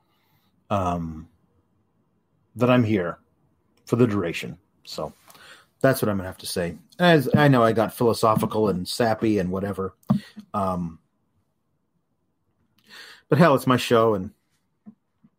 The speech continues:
I talked about some wrestling, I guess. Um, I'm sure Raw will be terrible on Monday, and I'll have had several days to process this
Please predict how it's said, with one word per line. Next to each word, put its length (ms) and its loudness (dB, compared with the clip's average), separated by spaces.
I 40 -20
talked 200 -8
about 200 -8
some 200 -6
wrestling, 360 -10
I 80 -14
guess. 340 -14
Um, 480 -12
I'm 100 -2
sure 240 4
Raw 420 6
will 120 2
be 120 2
terrible 640 -2
on 160 -4
Monday, 600 -6
and 120 -8
I'll 140 -10
have 360 -10
had 360 2
several 640 4
days 640 4
to 100 -12
process 680 0
this 380 -8